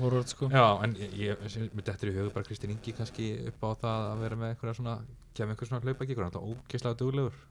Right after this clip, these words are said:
Speaker 2: hleypur endalaust,
Speaker 1: Já.
Speaker 2: en kannski þarf svolítið mörg færi til þess að skora.
Speaker 1: Já.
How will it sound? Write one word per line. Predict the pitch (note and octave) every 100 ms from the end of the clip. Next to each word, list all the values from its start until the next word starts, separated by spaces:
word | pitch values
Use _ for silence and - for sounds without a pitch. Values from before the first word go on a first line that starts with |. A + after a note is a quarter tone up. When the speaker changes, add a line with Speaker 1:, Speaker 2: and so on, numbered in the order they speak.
| -
Speaker 2:
hleypur | A2 - A#2
endalaust, | A#2 A2+ A#2 A2
Speaker 1:
Já. | G#2
Speaker 2:
en | F#2+ -
kannski | G2+ G2+
þarf | G#2+ G#2+
svolítið | G#2+
mörg | G#2 -
færi | B2+ E3 F3 - - - - - - -
til | A#2+
þess | A#2
að | C3
skora. | - F3+ F3 - - - -
Speaker 1:
Já. | A#2